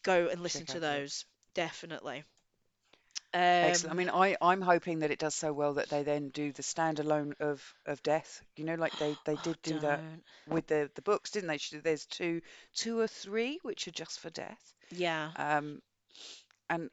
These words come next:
Speaker 2: uh, yeah, that would be, yes, please.
Speaker 1: <laughs>
Speaker 2: And, and I want to
Speaker 1: Please.
Speaker 2: see Delirium.
Speaker 1: Um, so no,
Speaker 2: I
Speaker 1: she's my favourite. I'm so scared. Don't ruin it. <laughs>
Speaker 2: N-, n-, no, but come on, with their track record, I was
Speaker 1: Oh,
Speaker 2: really
Speaker 1: yeah.
Speaker 2: worried about Death, I was really worried about The Sandman,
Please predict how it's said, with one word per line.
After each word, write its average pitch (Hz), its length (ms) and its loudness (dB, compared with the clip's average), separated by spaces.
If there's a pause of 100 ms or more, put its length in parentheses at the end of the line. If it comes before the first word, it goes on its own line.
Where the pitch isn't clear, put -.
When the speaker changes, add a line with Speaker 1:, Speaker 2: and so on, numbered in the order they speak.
Speaker 2:
uh, 175 80 -4
yeah, 190 240 -4
that - 180 -4
would 170 160 -10
be, 160 200 -4
yes, 170 180 -10
please. 175 440 -10 (320)
Speaker 1:
<laughs> - 300 -10
Speaker 2:
And, - 200 0
and 294 160 2
I 285 120 4
want 202 220 2
to - 80 -4
Speaker 1:
Please. - 0 -
Speaker 2:
see 196 180 -4
Delirium. 185 720 0 (440)
Speaker 1:
Um, 196 300 4
so - 400 -2
no, 254 260 4
Speaker 2:
I - 100 -2
Speaker 1:
she's 339 240 -2
my 523 120 -4
favourite. - 600 0
I'm - 120 0
so 381 220 0
scared. - 360 -2
Don't - 200 2
ruin - 160 4
it. - 1000 2
<laughs> - 40 -20 (800)
Speaker 2:
N-, 196 220 -10
n-, 214 160 -4
no, 226 280 10
but 247 160 -2
come 277 240 2
on, 226 220 4
with 240 120 -2
their 226 120 4
track - 280 -6
record, 220 600 -2
I 185 100 8
was 180 180 -2
Speaker 1:
Oh, 170 40 -4
Speaker 2:
really 226 300 0
Speaker 1:
yeah. - 20 -4
Speaker 2:
worried 214 260 2
about - 220 -4
Death, 170 300 -2
I - 40 -6
was 151 140 -8
really 190 320 0
worried 190 280 0
about 165 200 -6
The - 60 -10
Sandman, 139 600 -6